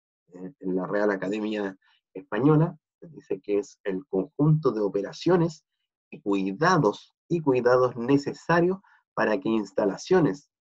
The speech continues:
edificios, industrias, etcétera, puedan seguir funcionando adecuadamente, ¿ya? Es más, nosotros cuando hablamos de,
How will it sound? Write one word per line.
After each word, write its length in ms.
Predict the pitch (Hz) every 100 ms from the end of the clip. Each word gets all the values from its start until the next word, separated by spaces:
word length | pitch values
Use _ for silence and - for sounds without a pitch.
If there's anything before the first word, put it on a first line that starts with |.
| _
edificios, 920 | 101 98 95 - 202 - 98 - - _ _ _ _
industrias, 1040 | 123 117 107 - 180 202 - - 90 - - _ _ _ -
etcétera, 720 | - - - 196 196 208 - _ _ _
puedan 320 | - 160 165 156
seguir 320 | 123 127 147
funcionando 540 | - 139 - 127 135
adecuadamente, 640 | 131 123 123 123 104 - - _ _ -
¿ya? 200 | 120 151 _ _ _
Es 100 | 113
más, 160 | 156 170
nosotros 320 | 107 143 135
cuando 260 | 127 117
hablamos 360 | 104 120 135 127
de, 300 | 120 113 113